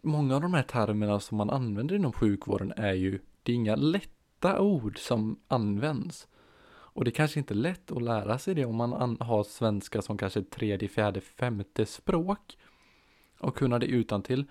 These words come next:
Och sen om man ligger inne på sjukhus och behöver tolk i kanske några dagar så blir det ganska dyrt ganska snabbt. Och sen så är det ju ganska stor risk att man får fel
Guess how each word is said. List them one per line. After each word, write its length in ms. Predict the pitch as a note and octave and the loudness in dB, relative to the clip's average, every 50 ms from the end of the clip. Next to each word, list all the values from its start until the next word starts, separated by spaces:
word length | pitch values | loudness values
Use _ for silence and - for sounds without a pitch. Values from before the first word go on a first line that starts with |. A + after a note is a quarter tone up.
| - - | -10 -20
Och 360 | - - - _ - - C3 - | -20 -20 -20 _ -8 -6 -4 0
sen 180 | C#3+ B2+ B2 | 0 2 2
om 80 | B2+ C3 | 2 2
man 160 | C#3 C#3 C#3 | 2 2 2
ligger 420 | - D#3 D3+ C3 A2+ G#2+ D3+ - | 2 0 2 2 2 2 0 0
inne 140 | G#3 G3 D#3+ | 2 0 0
på 140 | - - A#2 | 0 -2 -2
sjukhus 380 | G2+ C3 A2+ G#2+ - A2 G#2 A2+ | 0 2 0 2 0 -2 -2 -2
och 60 | A2 | 2
behöver 260 | A2 G#2 G#2+ B2 D#3 | 2 2 4 2 0
tolk 560 | - - - A#2+ G2+ - F#2+ F#2+ - - - | -4 -4 -8 -8 -4 -4 -4 -4 -6 -6 -8
i 60 | G#2+ | -6
kanske 280 | G2+ - G#2 G2 - G#2+ | -4 -4 -4 -4 -2 -2
några 240 | G#2 G2+ G2+ G2+ G2 | -2 -2 -2 -2 0
dagar 380 | F#2+ A2 G2+ G2 F#2+ F#2 F#2 | 2 2 2 2 0 -2 -4
så 120 | F#2 - C3+ | -4 -4 -6
blir 300 | C3 - D#3 B2+ A#2+ B2 | -4 -2 -2 -2 0 0
det 100 | D#3 E3+ | -2 -2
ganska 380 | E3 G3 D3 B2 - - C3 | 0 -2 -2 -2 -2 -4 -2
dyrt 220 | A#2 A#2+ A2+ G#2+ - | 0 0 0 0 0
ganska 320 | - A2 G2+ F#2+ G#2 G2 | -2 -2 -2 -2 -4 -6
snabbt. 320 | - B2+ B2+ B2+ - - _ _ - - _ _ _ _ _ _ _ _ _ _ _ _ _ _ _ | -4 -4 -6 -6 -6 -12 _ _ -20 -20 _ _ _ _ _ _ _ _ _ _ _ _ _ _ _
Och 400 | - - C#3+ C3+ - - - - _ _ _ _ - | 2 4 4 4 4 0 -14 -20 _ _ _ _ -12
sen 260 | - - D3 C3 B2 | -4 0 0 0 0
så 140 | - - D#3+ | 0 2 2
är 60 | D#3 | 4
det 80 | D3 C#3+ | 4 4
ju 60 | C3 | 4
ganska 260 | C3 A#2+ A#2 - A2 | 4 2 0 -2 -4
stor 240 | - - A2 G#2 G2+ | 0 2 2 2 4
risk 300 | G#2 G2+ G2 - - - - | 4 2 2 0 -8 -4 -4
att 200 | - - - - | -4 -4 -4 -4
man 200 | - A2+ A2 - | 0 0 0 0
får 120 | - A2+ | -2 -6
fel 680 | - - - - - G3 G3+ G#3 G#3+ G#3 G#3 G#3 A#3+ | -6 -6 -10 -4 0 0 2 4 2 2 0 -2 -6